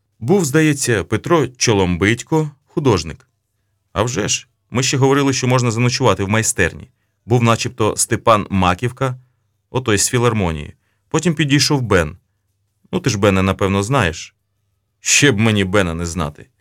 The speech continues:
Я познайомився з ним випадково, п'ятнадцять років тому, коли був ще студентом. Тоді ми в ресторані Метро завелися через якусь фіфочку, і я хотів начистити писка цьому здорованеві.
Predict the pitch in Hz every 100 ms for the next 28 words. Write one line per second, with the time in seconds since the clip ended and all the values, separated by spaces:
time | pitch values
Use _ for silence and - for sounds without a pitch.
0 | _ _ - 135 156 131 143 143 127 135
1 | 131 135 131 131 - 117 82 - _ _
2 | _ 107 104 113 110 - 107 117 - 110
3 | 82 - _ _ _ _ - 104 104 104
4 | 107 - 113 92 76 - - _ _ _
5 | - 131 160 147 151 87 107 110 113 113
6 | 104 101 98 156 156 - 110 123 170 160
7 | 127 127 131 127 131 135 - 127 98 -
8 | - - - _ _ _ - 101 107 110
9 | 117 127 98 135 127 123 113 - 123 -
10 | - 80 90 98 92 82 85 95 92 92
11 | 85 76